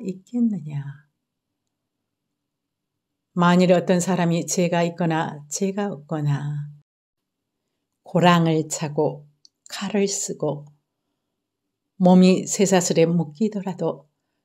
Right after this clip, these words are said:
간센보살을 부르면 이것들이 끊어지고 부서져 곧 벗어나게 될 것이다. 또 삼천대천 세계에 흉악한 도적이 가득 찼는데,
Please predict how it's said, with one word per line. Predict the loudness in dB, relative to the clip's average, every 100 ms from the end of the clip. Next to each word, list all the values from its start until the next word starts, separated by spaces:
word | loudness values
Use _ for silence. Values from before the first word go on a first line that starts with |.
| _
간센보살을 | -4 -2 2 2 2 0 0 -2 0 -2
부르면 | 0 0 0 0 -2 -8 -18 _ _ -2
이것들이 | 2 4 6 4 4 2
끊어지고 | 0 0 0 -4 -2 -2
부서져 | -2 -4 -2 0 0 0 -14 _ _ _
곧 | -4 -4 -6 -18 _
벗어나게 | -10 -8 -4 -4 -4 -4 -2
될 | 0 0 -4
것이다. | -10 -10 -10 -14 -20 _ _ _ _ _ _ _ _ _ _ _
또 | 0 0 -4 _
삼천대천 | -10 -2 0 0 0 -2 0 -4 -2 -2
세계에 | 0 -2 0 2 0 -6 _ _ _
흉악한 | -16 -10 -4 -4 -2 2 2
도적이 | 2 -2 -2 -2 -4
가득 | -4 -6 -4
찼는데, | -6 -8 -6 -6 -6 -10